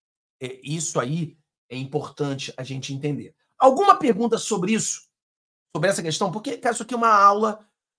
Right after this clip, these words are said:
não é uma live, assim, comum, e todos os dias falamos de coisa diferente, tá? Eu quero trazer um outro ponto pra você, levando mais um conhecimento seu que muitas pessoas não falam no Brasil. Então, eu preciso, primeiramente, você tem alguma pergunta sobre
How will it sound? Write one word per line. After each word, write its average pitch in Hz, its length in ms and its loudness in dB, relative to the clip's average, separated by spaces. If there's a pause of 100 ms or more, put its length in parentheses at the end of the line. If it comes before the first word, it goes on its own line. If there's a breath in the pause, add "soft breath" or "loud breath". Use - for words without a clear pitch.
não 185 280 0
é 196 80 4
uma 202 180 4
live, 185 540 2
assim, 180 280 -4
comum, 185 640 -2
e 165 80 -8
todos 208 460 2
os 196 100 -6
dias 165 220 -4
falamos 170 320 -4
de 151 80 -10
coisa 165 240 -8
diferente, 139 480 -8
tá? 160 240 2 (260 loud breath)
Eu - 160 -2
quero 285 220 4
trazer 247 380 0
um 226 140 0
outro 339 500 4
ponto 254 540 -2
pra 220 140 0
você, 185 360 0
levando 220 680 0
mais 196 380 0
um 220 120 -2 (100)
conhecimento 208 640 -8
seu 208 320 -4 (220 soft breath)
que 214 100 -8
muitas 208 300 -4
pessoas 202 300 -8
não 190 100 -8
falam 185 200 -2
no 185 60 -6
Brasil. 175 360 0
Então, 160 120 -6
eu 156 40 -8
preciso, 180 380 -8
primeiramente, 190 580 -4 (320)
você 180 260 -4
tem 247 80 -6
alguma 226 200 0
pergunta 220 300 0
sobre 233 400 -2